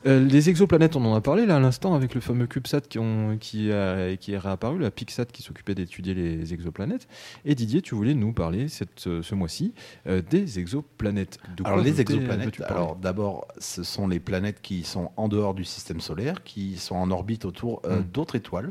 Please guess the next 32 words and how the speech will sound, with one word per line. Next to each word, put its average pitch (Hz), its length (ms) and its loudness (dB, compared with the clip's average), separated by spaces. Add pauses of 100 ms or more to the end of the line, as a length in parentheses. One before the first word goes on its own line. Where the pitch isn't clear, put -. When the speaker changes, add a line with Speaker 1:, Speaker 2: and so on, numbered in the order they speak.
Speaker 2:
À - 80 -2
l'heure 113 140 4
actuelle, 107 300 0
on 104 120 4
sait - 220 0
les 131 100 4
détecter, 101 640 -2
on 98 180 -2
sait 117 420 0
en 101 100 0
fait - 420 -6
trouver 156 400 6
des 123 140 0
planètes 107 500 2
en 131 160 4
dehors 120 540 8 (180)
de 95 200 2
notre 117 280 6
système 95 380 -6
solaire. 90 320 -8 (180)
Speaker 1:
Hmm. 110 120 4 (680)
Speaker 2:
Et - 20 -10
ces 107 160 -2
planètes 95 320 2
que - 80 -2
l'on 82 200 2
appelle 101 280 2
les 80 320 0 (560)
exoplanètes, 90 680 0 (120)
on 73 680 -2
les 90 120 -2
détecte 95 460 -2